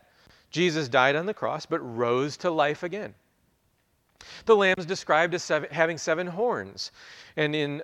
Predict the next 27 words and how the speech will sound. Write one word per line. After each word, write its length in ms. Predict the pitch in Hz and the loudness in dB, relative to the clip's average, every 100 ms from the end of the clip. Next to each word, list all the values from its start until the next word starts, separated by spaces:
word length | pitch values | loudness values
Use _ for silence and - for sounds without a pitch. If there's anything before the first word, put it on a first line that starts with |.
| - 147 | -8 -4
apocalyptic 840 | - 156 156 156 147 - 156 - | 0 2 2 2 -4 -4 -8 -6
literature, 460 | 131 127 147 - 127 | -2 0 -2 -2 -2
like 180 | 123 | -2
the 80 | - | -2
book 220 | 123 131 | -6 0
of 120 | 156 135 | 0 4
Revelation, 600 | 135 139 117 127 175 180 | 4 4 0 -2 -4 -8
horns 520 | 131 135 139 160 160 | -2 0 0 -2 -2
are 220 | 127 131 | 0 0
a 60 | 147 | 0
symbol 580 | - 139 127 127 143 | -6 -6 -4 -2 -2
of 240 | 151 151 - | -4 -8 -8
power. 540 | 180 190 180 98 76 _ _ - - - - _ _ _ _ _ | -2 0 0 -2 -6 _ _ -20 -20 -20 -20 _ _ _ _ _
Seven 420 | - - 165 175 | -2 4 6 4
is 100 | 175 | 0
the 80 | 143 | -2
number 340 | 151 139 143 139 | -2 0 0 -2
of 160 | - | -4
perfection 680 | - - - 175 - 151 117 | -18 -12 -8 -8 -8 -10 -8
or 100 | 110 | -10
completeness. 800 | - 123 - - 190 - 120 95 | -10 -14 -16 -10 -8 -6 -8 -6
So 320 | - 139 123 - - | 0 2 2 -2 -10
this 180 | 170 156 | -6 -4
is 180 | 147 127 - 160 | -4 -8 -4 0
ultimate 520 | 196 - 151 131 - | 0 0 -4 -4 -4
or 100 | 127 | -6
complete 920 | - - 143 - - 202 170 143 | -8 -12 -12 -14 -8 -4 -4 -6